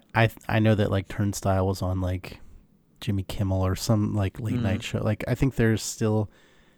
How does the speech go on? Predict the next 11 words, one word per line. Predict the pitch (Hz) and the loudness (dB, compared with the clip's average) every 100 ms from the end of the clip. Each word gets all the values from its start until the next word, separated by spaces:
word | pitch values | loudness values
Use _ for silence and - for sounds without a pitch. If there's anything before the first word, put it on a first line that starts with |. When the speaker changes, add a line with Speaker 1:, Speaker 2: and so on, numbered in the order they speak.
| - | -2
Speaker 1:
is | 120 | 0
a | 107 | 0
place | - 107 110 - | 0 0 0 0
to | 104 | 0
make | 101 101 | 0 0
a | 95 | -2
living | 95 101 104 87 | 0 2 2 2
doing | 92 107 127 | 0 2 2
that, | 151 - | 0 0
but, | - - | -2 0
like, | 90 92 - | 0 0 -6